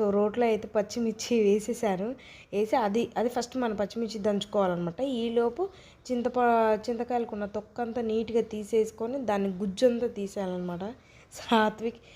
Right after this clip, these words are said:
ఈడు సా-, స్కేటింగ్ ఒకటి వేసుకొని గల్లీలో మొత్తం తిరగడం, ఇల్లంతా తిరుగుతున్నాడు వాడు. ఆ, ఎక్కడ కింద పడతాడా అని భయం వేస్తుంది వీడితో.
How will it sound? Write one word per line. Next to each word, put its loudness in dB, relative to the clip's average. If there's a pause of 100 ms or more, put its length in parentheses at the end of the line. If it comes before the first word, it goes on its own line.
(300)
ఈడు 2
సా-, 2
స్కేటింగ్ 0
ఒకటి 2
వేసుకొని -4
గల్లీలో 2
మొత్తం 0
తిరగడం, 0
ఇల్లంతా 0
తిరుగుతున్నాడు 0
వాడు. 2 (2250)
ఆ, 0
ఎక్కడ 0
కింద 2
పడతాడా 2
అని 2
భయం 4
వేస్తుంది -4
వీడితో. 0